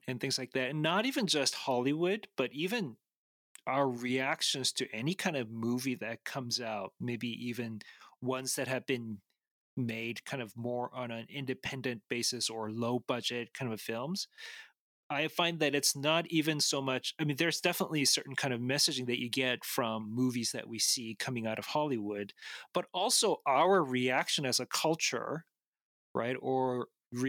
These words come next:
reactions by certain people to certain kinds of movies, I thought was also really telling. So we're gonna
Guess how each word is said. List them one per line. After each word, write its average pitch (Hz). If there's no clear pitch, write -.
reactions 127
by 113
certain 156
people 123
to -
certain -
kinds 160
of 131
movies, 110
I 131
thought 117
was 113
also 117
really 113
telling. 113
So 120
we're 147
gonna 156